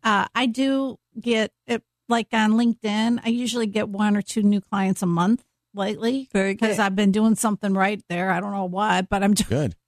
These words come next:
Speaker 1: doing the best I can.
Speaker 2: Well.
Speaker 1: And, um, but, you know, some of the other social medias, maybe not so much. But, you know, you just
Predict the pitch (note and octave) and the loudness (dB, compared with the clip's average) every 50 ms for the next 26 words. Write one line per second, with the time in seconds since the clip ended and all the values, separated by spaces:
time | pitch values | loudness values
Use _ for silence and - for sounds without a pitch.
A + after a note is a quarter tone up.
0 | _ - - C4 C4 A3+ F#3 A3 A3+ A#3 F#3 F3 F3 E3+ E3+ E3 E3 F3 F3 F3+ | _ -4 0 2 2 2 2 0 0 0 0 0 0 2 2 0 0 -2 -4 -8
1 | - - - - - A3+ - - A#3+ B3+ B3 A#3+ A#3 G#3 - - A3+ A3 G#3+ G#3+ | -12 -16 -20 -20 -20 -20 -8 -4 -2 0 2 2 0 0 0 0 0 2 2 2
2 | G#3 G3+ G3 - - _ _ A#3 A3 C4+ C4 C4+ - _ C4+ C4+ C#4 C4+ B3 A#3+ | 2 0 -4 -6 -12 _ _ -6 -2 0 -2 -2 -2 _ -4 0 2 4 4 4
3 | A#3+ A#3 A3 - - C4+ C4+ C4+ B3+ A#3+ A#3+ A#3+ A#3 - A#3+ A#3 - - A3+ A3 | 2 0 -2 -8 -8 -4 -2 -2 0 0 0 -2 -4 -4 -6 -6 -6 -6 -6 -4
4 | A3 A3 G#3+ G#3+ G#3 G3 A3 G#3+ G#3 G3+ G3+ F#3+ G3 G3 - - F#3 E3 E3 E3 | -4 -2 -2 -2 -2 0 0 0 2 2 2 2 2 0 0 -2 -2 0 0 0
5 | E3+ - - - - _ _ _ _ _ _ _ _ - B3+ B3 A#3+ A3 - _ | 0 -2 -4 -10 -20 _ _ _ _ _ _ _ _ -2 0 0 0 0 -2 _
6 | _ _ _ _ _ _ _ _ _ _ D4+ D#4 D4 C#4 C4+ B3 B3 B3 A#3+ A#3 | _ _ _ _ _ _ _ _ _ _ -6 -2 0 2 4 4 4 4 2 2
7 | A#3 G#3 - B3+ A3+ - - | 2 0 0 0 -2 -2 -4